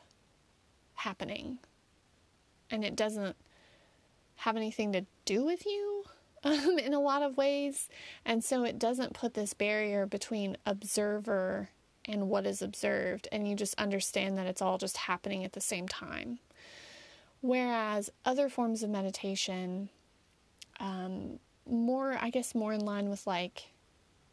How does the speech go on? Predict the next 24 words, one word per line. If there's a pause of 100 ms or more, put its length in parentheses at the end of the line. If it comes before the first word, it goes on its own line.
(140)
Hindu,
Hinduism
and
the
notion
of
Brahman
and
Atman
and (380)
this
higher
being. (440)
In
the
West, (120)
we,
you
know,
when
we
talk
about,
like,